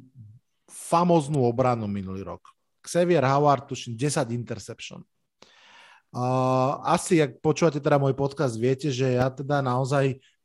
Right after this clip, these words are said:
patrím k tým, ktorí razia teóriu, že útoky rozhodujú, útoky sa dokážu zopakovať kvalitatívne z roka na rok, obrany sú o mnoho menej predvídateľné,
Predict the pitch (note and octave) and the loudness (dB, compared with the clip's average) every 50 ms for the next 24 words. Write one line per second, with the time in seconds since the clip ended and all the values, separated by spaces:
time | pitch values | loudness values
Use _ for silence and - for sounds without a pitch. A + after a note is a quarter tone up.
0 | _ _ - B2+ C3 C3 - C#3+ C#3+ C#3 B2 - - C3+ C3 C3 B2+ - C#3+ C3+ | _ _ -6 -6 -6 -6 -6 -6 -6 -6 -6 -6 -6 -6 -4 -4 -4 -2 0 0
1 | C3 B2+ A#2 A2+ A2+ A#2+ A#2+ C3+ C3+ C3 C3 - - - D#3 C3 - - B2 B2 | 2 2 0 0 -2 -2 -2 -2 -2 -2 -4 -6 -12 -20 -20 -16 -10 -6 -4 -2
2 | B2+ B2+ B2 B2+ C3 B2+ B2 A#2 A#2+ A#2+ A#2+ A2+ - - _ _ _ _ _ _ | -2 0 0 0 0 0 0 -2 -2 -2 -2 -4 -6 -12 _ _ _ _ _ _
3 | _ _ - D3 D#3 C#3+ F3+ E3 - - D#3 C#3 B2+ B2+ B2+ A#2+ C3+ C3+ C3+ B2+ | _ _ -6 -6 -2 0 0 0 0 0 0 0 2 0 0 0 0 0 0 2
4 | C3+ C3+ C3+ C3+ C3+ C#3 C#3+ C#3+ C#3 C#3 _ _ _ _ _ _ _ _ - C#3 | 2 2 2 2 2 2 0 -2 -4 -6 _ _ _ _ _ _ _ _ -6 -6
5 | C#3+ C#3+ E3 D#3+ D#3+ - - D3 D3 C#3+ C#3+ C#3 C3 B2+ - - _ _ _ _ | -4 -2 -2 -2 -2 -4 -6 -4 -2 -2 -2 -2 -4 -6 -8 -14 _ _ _ _
6 | _ _ _ _ _ _ _ - - _ _ - - - D3 B2+ D#3 C#3 - F3+ | _ _ _ _ _ _ _ -20 -20 _ _ -12 -8 -6 -2 -2 -2 0 2 2
7 | F3 D#3+ C#3+ D#3 C3+ C#3+ D3+ D3 - D#3+ D#3+ - - C#3+ C#3 C3+ - - - C#3 | 2 2 2 0 2 2 0 2 0 -2 -2 0 -2 -2 -2 -2 -4 -4 -2 0
8 | C3+ C#3+ C#3 - D3 C#3 - D3+ C#3+ C#3+ C#3+ C3+ A2+ B2 B2 C3 B2+ B2+ - D3 | 0 0 0 -2 -4 -4 -4 -4 -4 -2 -4 -4 -4 -2 -2 -4 -4 -4 -4 -4
9 | C3 B2 A#2+ A#2+ C3 C3+ C3 - - _ _ _ _ _ _ - C3+ C3+ B2+ D3+ | -2 -2 -2 -2 -2 -4 -4 -8 -14 _ _ _ _ _ _ -4 -4 -2 0 0
10 | D3 D3 D3+ D3 B2+ - F3 - D#3+ C#3 C#3 D#3 D#3 D3+ C#3 C#3 C3+ C#3+ C#3+ D3 | 0 0 0 -2 -4 -6 -8 -8 -6 -4 -2 0 0 0 0 -2 -4 -4 -4 -4
11 | C#3 - - B2+ B2+ B2+ B2 C#3 C#3 D3 C#3 C3 C3+ C3 B2+ - D3 C#3+ C3+ C3+ | -6 -4 -4 -4 -4 -2 -2 -2 -2 -2 -2 0 -2 -4 -2 -2 0 0 2 2
12 | C3+ C3+ C#3 C#3 C3+ C3+ C#3 C#3+ | 0 0 0 0 0 0 0 -2